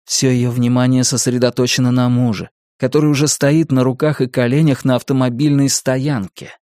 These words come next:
Она пытается вырваться из времени Лизи, бежать быстрее. И именно в этот момент Куинсленд делает свою призовую фотографию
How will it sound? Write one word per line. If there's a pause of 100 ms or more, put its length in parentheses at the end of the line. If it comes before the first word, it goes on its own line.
(500)
Она
пытается
вырваться
из
времени
Лизи, (260)
бежать
быстрее. (560)
И
именно
в
этот
момент (380)
Куинсленд
делает
свою
призовую
фотографию